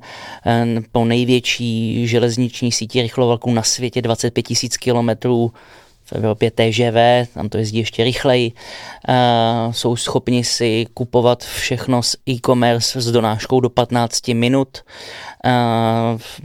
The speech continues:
používají super apky, v podstatě nepoužívají peníze vůbec, už ani nepoužívají kreditky,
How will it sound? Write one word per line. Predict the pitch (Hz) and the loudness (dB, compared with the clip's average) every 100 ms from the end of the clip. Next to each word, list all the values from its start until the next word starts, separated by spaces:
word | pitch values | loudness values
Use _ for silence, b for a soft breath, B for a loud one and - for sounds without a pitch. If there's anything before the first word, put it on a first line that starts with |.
| 120 | -2
používají | 120 120 120 127 120 117 | 0 0 0 2 2 0
super | - 120 - 127 131 | -2 -4 0 0 0
apky, | - - - 127 | -4 -6 -4 -4
v | - | -2
podstatě | 120 - 117 127 | -8 -6 -2 0
nepoužívají | 120 - 127 123 120 123 123 120 | 0 0 -2 0 0 0 0 -2
peníze | - 123 120 123 123 | -2 0 2 2 2
vůbec, | 110 113 107 113 | 0 0 0 0
už | - 127 | -2 0
ani | 147 | 2
nepoužívají | 143 139 143 151 147 | 2 2 2 2 4
kreditky, | 139 139 - 135 | 2 0 -2 -4